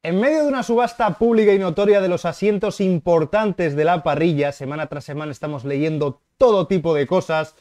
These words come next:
Uno de esos asientos precisamente jugosos es el de Red Bull para el próximo año. Checo Pérez ha tenido un gesto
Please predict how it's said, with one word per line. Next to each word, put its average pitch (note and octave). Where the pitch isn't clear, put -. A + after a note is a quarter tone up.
Uno D3+
de D#3
esos D3+
asientos D3+
precisamente D3+
jugosos D#3+
es D3+
el D3+
de F3
Red D#3+
Bull F#3+
para C#3
el C3+
próximo E3+
año. D#3
Checo B3+
Pérez A3+
ha F3
tenido F#3+
un F#3
gesto F3+